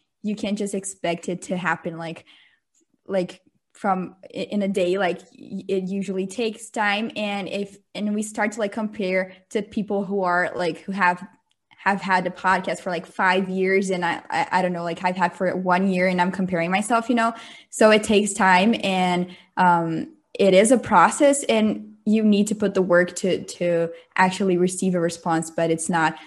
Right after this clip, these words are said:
something that just happens. And usually, like, comparison like that is what affects us, because you kind of, like, lose that, that awareness that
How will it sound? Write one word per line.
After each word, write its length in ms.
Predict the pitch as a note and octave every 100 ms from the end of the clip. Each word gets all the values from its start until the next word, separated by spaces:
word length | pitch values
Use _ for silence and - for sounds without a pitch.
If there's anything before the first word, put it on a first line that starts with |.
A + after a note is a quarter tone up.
| -
something 380 | - G3+ F#3 F3+
that 180 | E3+ E3
just 180 | F3 E3+
happens. 540 | - F3 - D#3+ E3+
And 260 | F3 E3+ -
usually, 440 | F#3 F3 F3+ F#3 F3
like, 200 | E3 - - -
comparison 680 | - G3 G3 E3+ F#3 G3+ G3
like 240 | F#3+ F#3
that 300 | F#3 E3+ -
is 180 | F#3 F3+
what 140 | F#3
affects 400 | F3+ F#3 D#3+ D#3+
us, 100 | G3
because 420 | F#3 F3+ F#3 F3+ - - -
you 100 | G#3
kind 200 | G3+ G#3+
of, 60 |
like, 260 | A3+ G3 -
lose 380 | G3+ G3+ G3 F3+
that, 320 | F3+ F3+ F3 - - F3+
that 580 | F3+ F3 E3 D#3 - - _ _
awareness 640 | G#3+ F#3+ F#3 F#3 F3+ F3 -
that 440 | F3 E3 E3 -